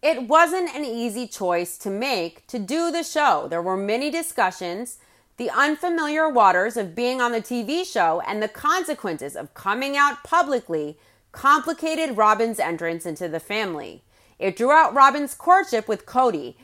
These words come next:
and it forced them to put off their wedding for a few months. Janelle was fine with Cody and Robin's courtship, but she struggled with it after Cody and Robin married. Janelle writes,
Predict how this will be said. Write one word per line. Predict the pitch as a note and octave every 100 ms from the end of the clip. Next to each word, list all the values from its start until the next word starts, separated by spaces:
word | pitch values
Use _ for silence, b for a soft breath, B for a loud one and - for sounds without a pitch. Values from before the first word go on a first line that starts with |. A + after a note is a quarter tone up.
| b b
and | A3+
it | A#3 G#3
forced | D#4+ F#4+ G#4 -
them | F#3 D#3
to |
put | D3+ - G3+
off | C4+ C#4
their | D#4 D#4
wedding | E4+ F4+ G#3+ F3
for | F#3 F#3
a | E3+
few | - G3 A3+ A3+ A3+ A#3 A#3+ _
months. | F#3 F#3+ E3+ C3+ - - - _ _ _ _
Janelle | G#3 G#3+ C4 E4
was | F#4+ G4
fine | - C#4+ G#3+ A#3 C4+
with | A#3 -
Cody | - F4+ E4 G#3+
and | D#3+
Robin's | E3 E3 E3+ E3+
courtship, | - - C4+ - - -
but | D3+
she | - - C#4+
struggled | - E4 F4 D#4+ A#3+
with | F3+ D#3+
it | D#3+ - b b -
after | G3 G#3 G#3+
Cody | - - D#4 E4 A3
and | F3 E3
Robin | E3+ E3+ E3+ E3
married. | F3+ G#3+ D#3+ B2+ D3+ _ _ _ _
Janelle | G#3 G#3 C4 D4 D4
writes, | F4 G3 - - -